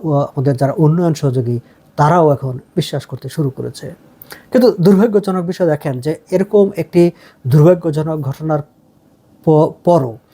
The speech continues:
বাংলাদেশে যারা রাজনৈতিক দল, এখন এটি একটি রাজনৈতিক প্রতিরোধ হবার কথা ছিল। রাজনৈতিক দলগুলো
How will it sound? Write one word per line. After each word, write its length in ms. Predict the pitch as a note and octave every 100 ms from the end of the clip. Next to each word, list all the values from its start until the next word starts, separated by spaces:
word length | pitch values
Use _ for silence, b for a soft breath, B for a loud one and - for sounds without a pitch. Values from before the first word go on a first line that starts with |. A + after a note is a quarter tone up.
| b b b C3
বাংলাদেশে 500 | C#3+ D#3+ E3 - D3
যারা 200 | D3 C#3
রাজনৈতিক 600 | C#3 C#3 D#3+ D#3+ C#3 A#2
দল, 280 | C#3 D#3+ D3+
এখন 240 | - C#3
এটি 160 | G3+ G3+
একটি 160 | G#3 E3
রাজনৈতিক 540 | D3 D#3 F#3+ G3 -
প্রতিরোধ 360 | D#3+ F3 F#3+ D#3
হবার 200 | D3 C#3
কথা 180 | C3 B2+
ছিল। 280 | - A#2 A#2 _ _ _ _ _ _ _ _ b b _
রাজনৈতিক 460 | D#3 E3+ E3+ F3+ D3+
দলগুলো 540 | D3 E3+ E3+ F#3 G#3+